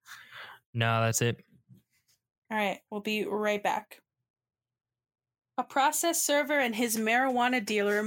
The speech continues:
Speaker 2: wind up on the run from hitmen and a, and a corrupt police officer after he witnesses his dealer's boss murder a competitor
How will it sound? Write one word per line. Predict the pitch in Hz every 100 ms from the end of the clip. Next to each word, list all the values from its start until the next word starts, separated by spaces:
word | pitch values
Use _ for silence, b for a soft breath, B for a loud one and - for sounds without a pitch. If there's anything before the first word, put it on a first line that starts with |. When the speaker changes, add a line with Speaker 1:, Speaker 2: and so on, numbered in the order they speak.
| 208
Speaker 2:
wind | 208 233 254 247
up | 233 240 -
on | 233 240
the | 247
run | 233 214 214
from | 214 220
hitmen | 208 294 - 226 214 220 226 B B B B -
and | 240
a, | 240 -
and | 269 302
a | 294
corrupt | - 269 269 262
police | - 262 294 277
officer | 226 226 233 254
after | 220 226 226
he | 233 240
witnesses | 240 294 294 294 277 262 -
his | 233 -
dealer's | 240 254 262 214
boss | 220 226 233 - 226
murder | 226 233 233
a |
competitor | 226 226 - 247 233 202 190 202